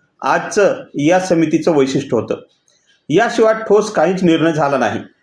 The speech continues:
यामध्ये कहर म्हणजे तीन महिन्यांपूर्वी झालेल्या या सभेच्या इतिवृत्तात अध्यक्षांनी दिलेल्या आदेशाचीच नोंद नाही. तो आदेश होता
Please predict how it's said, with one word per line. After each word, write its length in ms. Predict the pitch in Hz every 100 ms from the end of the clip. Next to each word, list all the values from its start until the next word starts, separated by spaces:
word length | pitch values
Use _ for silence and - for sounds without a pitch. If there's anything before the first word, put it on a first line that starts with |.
| _ _ _ _ - 123 135
यामध्ये 340 | 135 135 156
कहर 300 | 160 127 151
म्हणजे 380 | 156 156 160 185 190 - _ -
तीन 200 | 214 214
महिन्यांपूर्वी 640 | 190 190 196 190 220 202
झालेल्या 360 | 147 151 175 185
या 140 | 190
सभेच्या 560 | 190 170 151 175 196 185 -
इतिवृत्तात 720 | 151 208 175 - - 156 - - _ _ _ _
अध्यक्षांनी 680 | - 156 185 202 - 202 214
दिलेल्या 440 | 170 160 175 185 185 139
आदेशाचीच 640 | 147 160 175 165 202 190
नोंद 300 | 156 165 151
नाही. 260 | 139 120 98 - _ _ _ _ _ -
तो 100 | 147
आदेश 300 | 147 156 160
होता 380 | 143 165 214